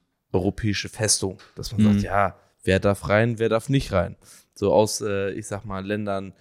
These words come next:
Speaker 1: wo es eine große Flüchtlingsströmung heraus gibt. Wir hatten es jetzt im akutesten Fall aus der Ukraine, aber auch schon Jahre zuvor aus Syrien, wo eine große Flüchtlingswelle nach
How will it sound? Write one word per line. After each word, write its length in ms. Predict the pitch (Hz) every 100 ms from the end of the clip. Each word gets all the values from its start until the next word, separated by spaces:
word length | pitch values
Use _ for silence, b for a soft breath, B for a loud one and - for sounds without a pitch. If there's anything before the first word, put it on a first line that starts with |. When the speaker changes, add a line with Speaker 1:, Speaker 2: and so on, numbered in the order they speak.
| b
Speaker 1:
wo 160 | - 117
es 120 | -
eine 100 | 117
große 580 | 90 107 113 - 101 98
Flüchtlingsströmung 920 | - 120 - 113 101 - 117 107 104
heraus 360 | 101 101 98 -
gibt. 340 | 113 110 -
Wir 80 | 98
hatten 120 | 98
es 100 | 98
jetzt 200 | 104 -
im 300 | 101 95 95
akutesten 600 | 98 - 113 104 - 101
Fall 360 | - 95 92 92 b b b
aus 180 | - 95
der 120 | 87
Ukraine, 640 | 92 - 92 113 110 104 95
aber 180 | 92 92
auch 120 | -
schon 220 | 104 98
Jahre 220 | 92 95
zuvor 320 | - - 98
aus 220 | 85 95 -
Syrien, 580 | 113 101 101 98 95
wo 240 | 98 95 95
eine 320 | 92 90 87 b b -
große 240 | 107 110
Flüchtlingswelle 720 | - 123 123 117 120 117 117
nach 480 | 110 110 117 82